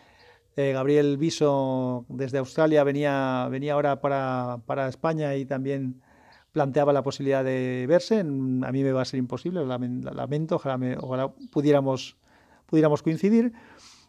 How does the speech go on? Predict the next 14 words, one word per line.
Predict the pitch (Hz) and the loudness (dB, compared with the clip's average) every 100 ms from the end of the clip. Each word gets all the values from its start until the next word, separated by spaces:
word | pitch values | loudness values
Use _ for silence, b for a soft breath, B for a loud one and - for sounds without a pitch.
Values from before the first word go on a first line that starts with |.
| _ - | _ 4
Y | |
bueno, | 190 240 233 | 10 10 10
todo, | 208 220 214 214 | 8 8 8 8
hay | 202 | 8
una | 214 208 | 8 6
parte | 202 202 | 6 4
personal | 202 180 185 190 180 | 2 2 4 4 4
que, | 175 160 151 139 139 180 - | 4 6 6 4 0 -6 2
que, | 147 | 4
bueno, | 185 160 | 4 4
que | |
he | 151 | 6
ganado | 156 165 165 | 6 6 6
con, | 147 135 131 123 | 4 0 0 -4